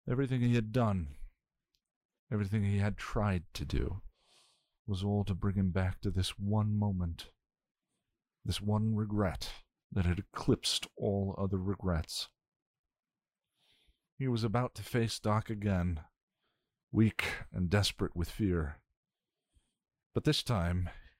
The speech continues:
he knew that he could not best the demon in his current state, nor did he have to. He did not need to fight Doc and win.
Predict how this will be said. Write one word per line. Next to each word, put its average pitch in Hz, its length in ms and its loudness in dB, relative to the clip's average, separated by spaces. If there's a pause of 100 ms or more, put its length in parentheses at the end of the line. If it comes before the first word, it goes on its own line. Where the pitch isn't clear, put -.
he 113 160 -2
knew 117 180 2
that 104 100 0
he 104 80 2
could 95 200 -6
not 120 320 0
best - 420 -2
the 101 80 2
demon 87 420 0
in 82 100 0
his 85 200 -2
current 92 380 0
state, - 500 -2 (880)
nor 95 200 2
did 80 160 -4
he 87 100 0
have 92 300 0
to. - 340 4 (920)
He 110 100 -2
did 104 140 -2
not 131 180 2
need 117 200 0
to 98 60 -4
fight 131 380 0
Doc 76 280 0
and 76 140 0
win. 78 360 0